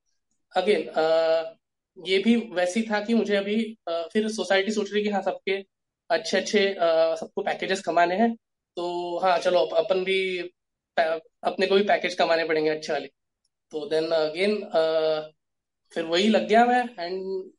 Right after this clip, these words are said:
फिर मतलब जॉब में फिर बहुत ज्यादा, अ,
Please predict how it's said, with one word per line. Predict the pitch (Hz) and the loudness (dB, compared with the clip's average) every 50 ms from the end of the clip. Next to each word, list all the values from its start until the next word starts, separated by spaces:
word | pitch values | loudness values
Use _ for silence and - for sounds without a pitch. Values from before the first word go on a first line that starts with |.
| _ - | _ -4
फिर | - 269 277 269 262 247 233 214 - - - - - | -2 -2 0 0 0 0 -2 -2 -4 -6 -12 -4 -2
मतलब | 202 196 214 214 208 185 | 0 2 2 2 2 2
जॉब | 170 190 196 190 202 | 4 4 4 4 4
में | 208 202 | 4 4
फिर | 233 208 | 4 2
बहुत | - 175 165 175 175 | 2 2 2 2 2
ज्यादा, | 170 170 165 165 175 175 165 165 - _ _ _ _ _ _ _ _ _ _ - | 4 4 4 4 4 2 2 0 -4 _ _ _ _ _ _ _ _ _ _ -8
अ, | 156 143 143 147 147 147 143 143 143 143 139 - - - | -4 -4 -2 -2 -2 -2 -4 -4 -4 -4 -6 -6 -10 -14